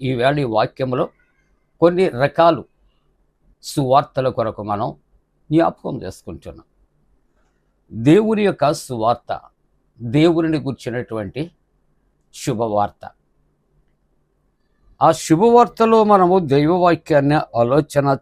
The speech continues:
చేస్తూ ఉంటున్నప్పుడు, దేవుని యొక్క వాక్యంలో క్రీస్తు ప్రభువే సువార్త ప్రకటించాను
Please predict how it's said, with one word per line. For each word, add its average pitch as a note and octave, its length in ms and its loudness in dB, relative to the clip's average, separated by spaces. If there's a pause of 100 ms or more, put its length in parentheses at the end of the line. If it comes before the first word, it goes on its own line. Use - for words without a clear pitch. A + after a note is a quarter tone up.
చేస్తూ A#2 400 -2
ఉంటున్నప్పుడు, G#2+ 920 -8 (1400)
దేవుని F#3+ 520 2
యొక్క D#3+ 240 -2
వాక్యంలో A#2 720 -2
క్రీస్తు D3 580 -6
ప్రభువే B2+ 560 -4
సువార్త D3 720 -6
ప్రకటించాను D3 840 -8